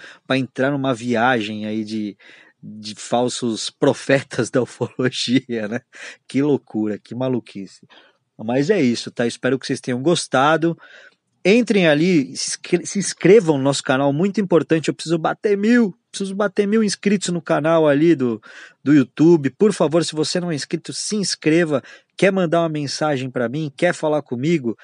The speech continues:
vai ali no Instagram, arroba Vamos Falar Sobre Ufologia, tá bom? Eu aguardo tua mensagem, aguardo a sua ins-, a sua inscrição, tá?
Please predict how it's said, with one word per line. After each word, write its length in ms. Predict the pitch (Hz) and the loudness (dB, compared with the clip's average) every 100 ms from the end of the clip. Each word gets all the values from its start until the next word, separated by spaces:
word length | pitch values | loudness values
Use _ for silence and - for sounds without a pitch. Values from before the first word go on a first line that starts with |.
| - _ - | -20 _ -2
vai 240 | 117 170 | 2 4
ali 220 | 160 151 | 4 2
no 100 | 165 | 0
Instagram, 560 | 151 - 135 120 135 143 | -2 -2 -2 0 0 0
arroba 580 | 127 123 156 131 117 92 - _ - | -2 2 2 4 -2 -4 -14 _ -16
Vamos 640 | 107 123 196 196 190 - | -2 2 2 2 -4 -4
Falar 560 | - 156 127 143 143 - _ _ | -2 0 0 0 -2 -6 _ _
Sobre 640 | - - 175 180 160 170 - _ _ | -12 -4 0 2 2 -2 -6 _ _
Ufologia, 1160 | 202 226 180 - 190 196 175 107 101 139 147 117 | 2 2 0 0 2 4 2 0 -4 0 0 2
tá 160 | 117 | -2
bom? 220 | 113 165 156 | 0 0 2
Eu 60 | |
aguardo 380 | 135 131 147 131 | 2 2 2 0
tua 140 | 139 | -2
mensagem, 600 | 127 113 - 151 160 143 | -2 -6 -2 2 2 2
aguardo 460 | 147 127 143 147 - | -2 2 2 2 -2
a 60 | 131 | -6
sua 160 | - | -6
ins-, 160 | 123 - _ | -10 -12 _
a 80 | 117 | -8
sua 220 | - 180 | -6 -4
inscrição, 720 | 190 - 123 - 123 143 180 - - - _ _ _ | -4 -4 -6 -6 -2 -2 -2 -6 -18 -20 _ _ _
tá? 300 | 123 160 | 2 2